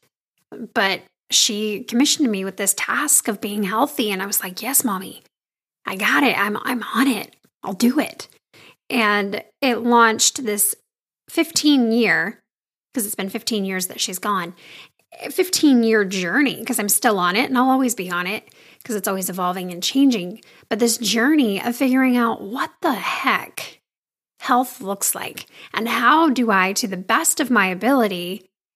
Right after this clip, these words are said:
recognize, A, that I can't control whether I get cancer or not, and B, do my damnedest to make sure that I've done as much as I can to avoid it without going crazy.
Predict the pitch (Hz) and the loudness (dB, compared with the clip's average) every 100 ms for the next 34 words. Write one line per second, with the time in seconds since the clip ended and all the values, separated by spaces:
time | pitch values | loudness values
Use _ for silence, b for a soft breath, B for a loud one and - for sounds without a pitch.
0 | _ - 233 240 226 196 185 - 302 247 | _ -2 -2 0 0 0 0 2 4 4
1 | 196 190 - 247 - 220 185 - 202 190 | 2 2 0 0 -2 -6 -8 -2 0 0
2 | 190 185 - _ 220 202 190 180 180 - | 0 -4 -12 _ -2 0 0 -2 -4 -10
3 | - 294 277 196 170 175 175 - - B | 0 2 2 -4 -4 -4 -4 -6 -18 B
4 | B B 190 196 _ 269 277 220 190 185 | B B -6 -6 _ 2 4 4 0 -4
5 | B B B _ _ - 254 311 262 202 | B B B _ _ -2 2 4 4 2
6 | 185 185 _ _ 208 277 311 208 - - | -2 -8 _ _ -2 2 2 0 -2 -2
7 | - - _ _ _ _ _ _ - 240 | -2 -6 _ _ _ _ _ _ -4 2
8 | 220 214 214 - - _ _ _ - 240 | 2 4 2 0 -8 _ _ _ 0 2
9 | 220 - 233 202 196 202 190 233 254 233 | 2 0 0 0 -2 -2 -2 -2 0 0
10 | 277 233 185 175 - 233 214 214 233 208 | 0 0 -2 -2 -6 -4 -2 -4 -2 -2
11 | 185 247 349 320 269 214 208 - 233 233 | 0 2 2 2 2 4 4 2 0 2
12 | 196 180 180 208 175 180 - | 2 -4 -8 -8 -6 -8 -10